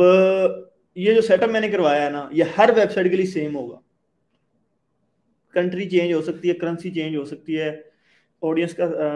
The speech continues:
सॉरी, company size change हो सकता है, depending upon your, के employee कितने हैं, business size कितना है, बाकी overall setting same होंगी सारे, सारी websites के लिए, ठीक है।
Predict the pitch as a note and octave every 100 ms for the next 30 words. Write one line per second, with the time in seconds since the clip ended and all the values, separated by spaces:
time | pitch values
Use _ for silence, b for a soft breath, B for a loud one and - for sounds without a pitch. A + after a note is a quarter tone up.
0 | D3 C#3+ - - D#3+ D#3 E3 D#3+ F3 E3+
1 | D#3+ F#3 F#3 E3+ E3+ D#3+ D#3+ F3 D3+ D#3
2 | D3+ D#3 D#3+ D#3 D3+ D#3 D3+ D3+ D3 C#3+
3 | C3+ _ _ _ - C#3+ C#3+ C#3+ D3+ D3+
4 | D3 D3 C#3+ C#3+ C#3 C3+ _ - C#3 D3+
5 | D3+ D3 D3+ D#3 C#3 C3+ C3 E3 E3 F#3
6 | D3 E3+ E3+ E3+ D#3+ C#3 D3+ D#3 _ -
7 | D3+ C#3 B2+ A#2+ A#2+ _ _ - D3 C#3
8 | C#3+ C#3+ b b b b b _ _ _
9 | _ E3+ D#3+ D3 C3 - C3+ - C3+ -
10 | - D#3+ D#3+ F3 F3+